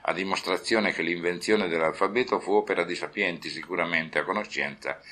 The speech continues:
della tradizione inizia-, iniziatica. Quindi, come abbiamo già capito, la scrittura non è l'alfabeto, come si evidenzia anche analizzando le scritture cuneiformi dei Sumeri,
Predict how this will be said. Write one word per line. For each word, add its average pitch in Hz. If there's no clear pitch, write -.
della 80
tradizione 71
inizia-, 64
iniziatica. 67
Quindi, 104
come 107
abbiamo 107
già 101
capito, 92
la 98
scrittura 107
non 113
è 104
l'alfabeto, 82
come 78
si -
evidenzia 78
anche 78
analizzando 76
le 71
scritture 76
cuneiformi 78
dei 85
Sumeri, 76